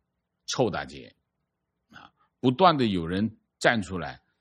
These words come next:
质疑统计局数据造假，那讲得多了，他自己也心里发慌。你回头回头这个统计局整，所有人都不接受这个数据，那麻烦大了。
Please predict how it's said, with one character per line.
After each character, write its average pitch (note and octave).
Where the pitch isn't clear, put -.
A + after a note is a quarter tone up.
质 E3+
疑 G#2+
统 E2
计 F#2
局 D2+
数 F2
据 D#2+
造 D#2
假， -
那 A#2
讲 E2
得 E2+
多 A#2+
了， E2
他 A#2
自 A#2+
己 F#2+
也 D#2+
心 G2+
里 F2+
发 F2+
慌。 E2+
你 F#2+
回 G#2+
头 G#2
回 B2
头 A2
这 A2
个 G#2
统 F#2+
计 A2
局 G2+
整， E2+
所 -
有 D3
人 A#2
都 A2+
不 A2+
接 B2+
受 C#3+
这 G#2
个 G2
数 G2
据， E2+
那 A#2
麻 E2
烦 D#2
大 C#2+
了。 G1+